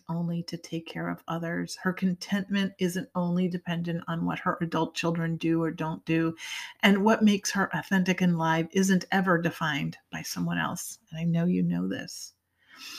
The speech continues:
Because the problem isn't your daughters or you or your mother or her mother.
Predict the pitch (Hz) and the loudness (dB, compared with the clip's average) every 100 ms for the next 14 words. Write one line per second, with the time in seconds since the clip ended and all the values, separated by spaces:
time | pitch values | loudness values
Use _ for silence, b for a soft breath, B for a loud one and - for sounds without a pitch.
0 | B B - 214 233 202 202 214 220 233 | B B -2 4 4 4 2 4 6 8
1 | 196 - 190 202 185 175 175 180 165 170 | 6 6 6 6 2 4 4 4 2 2
2 | 170 170 170 - 196 208 190 170 165 160 | 2 2 0 2 4 4 4 4 4 4
3 | 160 180 190 208 175 180 160 156 165 160 | 4 2 4 4 4 2 0 0 0 0
4 | 165 170 - 185 175 165 160 170 165 185 | -2 -2 0 2 2 2 -2 0 -2 -4